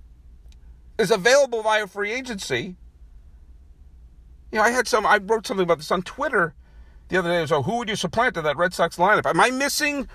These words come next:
where Rodriguez is gonna win a Cy Young Award this year? And hell, Porcello pitched well out of the bullpen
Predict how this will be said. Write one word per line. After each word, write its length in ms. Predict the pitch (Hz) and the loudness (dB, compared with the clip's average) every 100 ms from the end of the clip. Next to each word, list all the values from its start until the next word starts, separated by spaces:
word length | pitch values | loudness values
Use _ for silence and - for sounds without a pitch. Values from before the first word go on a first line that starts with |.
| - | -20
where 240 | - 233 240 | 4 6 6
Rodriguez 580 | 247 247 240 254 285 254 | 2 -2 -4 -6 -6 -6
is 140 | 220 | 0
gonna 160 | 262 254 | 0 2
win 120 | 269 | 0
a 60 | |
Cy 220 | 247 262 254 | 2 4 4
Young 220 | 254 269 | 2 -2
Award 220 | 269 269 | 0 -2
this 200 | 269 - | -2 -6
year? 320 | 269 285 277 - - - - - - - - - - - - - - | 0 0 -2 -8 -20 -20 -20 -20 -20 -20 -20 -20 -20 -20 -20 -20 -6
And 100 | 262 | 0
hell, 220 | 339 359 | 4 4
Porcello 800 | 220 240 - - 349 302 233 269 _ - - - - - | 2 -2 -2 0 0 2 0 0 _ -20 -20 -20 -20 -2
pitched 280 | 311 - 254 | -2 0 -4
well 300 | 214 285 349 | 4 4 4
out 120 | 294 | 2
of 100 | 247 | 0
the 80 | 202 | -2
bullpen 760 | 175 196 269 - 190 208 302 | 0 2 2 0 -4 -4 -8